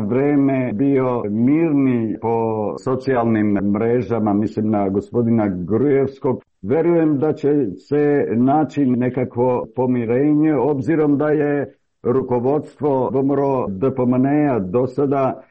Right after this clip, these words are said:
nekoliko puta je bila inkognita u Mađarskoj. I ne isključujem mogućnost da je došlo i do kontakta između gospodina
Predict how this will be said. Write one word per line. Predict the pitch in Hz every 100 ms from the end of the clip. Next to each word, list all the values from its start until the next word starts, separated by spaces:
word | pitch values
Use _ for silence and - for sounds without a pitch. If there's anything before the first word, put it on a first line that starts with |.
| -
nekoliko | 82 107 123 170 165 160
puta | - 160 -
je | 139 127
bila | 110 139 131 123 113 110
inkognita | 135 127 - 139 131 135 123 120 117 113 82
u | 117 117 110 101 _ -
Mađarskoj. | 101 135 127 98 - - 92 87 - _ _ -
I |
ne | 101 113
isključujem | 107 131 139 135 143 135
mogućnost | 131 131 147 135 - 139 131 -
da |
je | 135 131 131 127 -
došlo | 107 127 135 135 131
i | 127 139
do | 104 127
kontakta | 120 123 120 104 156 156 - 135 -
između | 117 107 120 120 101 120 113
gospodina | 101 113 - 120 123 120 110